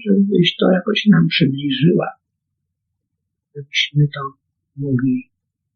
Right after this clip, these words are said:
Możesz to wyświetlić w jakiejś formie obrazów, jakiegoś cyklu, może czegoś, jakąś taką formę dopasuj do nas, żebyśmy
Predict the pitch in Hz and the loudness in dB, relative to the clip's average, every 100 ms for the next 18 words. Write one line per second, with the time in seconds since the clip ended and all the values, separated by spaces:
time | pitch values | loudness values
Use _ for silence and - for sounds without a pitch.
0 | _ _ _ _ _ _ _ _ _ _ | _ _ _ _ _ _ _ _ _ _
1 | - - - 247 - - - 147 147 165 | -10 -10 -12 -16 -16 -12 -12 -2 2 2
2 | - - 151 160 - 156 - 165 147 131 | 2 2 4 4 2 0 0 2 2 2
3 | - 160 - - 160 147 165 165 175 - | 0 0 0 0 0 2 2 2 0 -6
4 | _ _ _ _ _ _ _ _ 139 151 | _ _ _ _ _ _ _ _ 2 2
5 | 160 160 - 131 - - - 139 143 156 | 2 0 -4 -10 -14 -10 -4 -4 0 0
6 | - - 160 151 - - 202 - _ _ | -2 -4 -2 -2 -4 -10 -12 -20 _ _
7 | _ 277 453 - - - 571 - - - | _ -14 -10 -4 -4 -4 -10 -8 -6 -8
8 | - _ _ _ _ _ _ _ 160 - | -12 _ _ _ _ _ _ _ -4 -4
9 | - 151 143 - 151 156 156 - _ _ | -2 0 0 2 0 2 0 -6 _ _
10 | _ _ _ _ _ _ _ 156 139 151 | _ _ _ _ _ _ _ -2 2 0
11 | 139 - 127 - 151 143 135 127 - - | 0 0 -2 -2 0 0 0 -2 -8 -20
12 | _ - 120 135 - | _ -4 -2 -2 -4